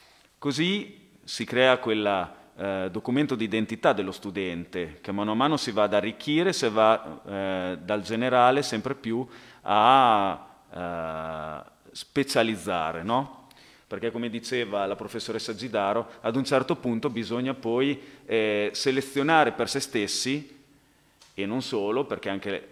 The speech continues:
mm, le scuole che, che, o le aziende che puntano su certi elementi ma che poi vanno sotto stress in certi ruoli, vuol dire che non sono stati selezionati bene o non si sono selezionati bene, non hanno scelto,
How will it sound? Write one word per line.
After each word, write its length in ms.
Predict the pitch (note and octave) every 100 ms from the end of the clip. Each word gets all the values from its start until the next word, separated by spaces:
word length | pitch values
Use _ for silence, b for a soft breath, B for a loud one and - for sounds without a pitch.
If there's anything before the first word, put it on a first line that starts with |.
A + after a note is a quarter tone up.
| -
mm, 380 | F#2 F2+ E2 D#2
le 140 | - F#2+
scuole 520 | - C3+ C3+ A#2 G#2+
che, 260 | - G2+ -
che, 300 | A#2 G#2 -
o 280 | A2 B2 A#2+
le 140 | G#2
aziende 420 | A2 F#2+ C#3 C3 A2
che 140 | G#2
puntano 400 | - C#3 B2 A2+
su 140 | -
certi 360 | G#2 B2+ A#2 A2
elementi 640 | G#2+ A#2 C3+ A#2+ G#2+ G2 E2+ B B B
ma 120 | G#2+
che 120 | A#2+
poi 420 | - D3 C#3 G#2 - B
vanno 320 | F#2+ B2+ B2+
sotto 260 | A#2+ A#2+ A#2
stress 800 | - C#3+ C#3 A#2+ - G#2 F#2+ -
in 160 | G#2+ A#2
certi 340 | A#2+ A2+ C#3
ruoli, 400 | C3+ A#2 G#2+ A2
vuol 140 | B2 A2
dire 200 | A2+ A#2
che 80 |
non 100 | A#2+
sono 220 | A2+ A2+ A2+
stati 320 | - A2 A2+
selezionati 580 | A2+ G2+ - G#2+ G#2+ B2+
bene 240 | A2 A#2+
o 60 | B2+
non 160 | A#2
si 120 | A2+
sono 240 | A2 A#2+ B2
selezionati 680 | - G#2 - G#2+ A2 - A2
bene, 240 | A#2+ B2
non 160 | A2+ G#2+
hanno 160 | A2+
scelto, 460 | A2+ G#2+ G#2 A#2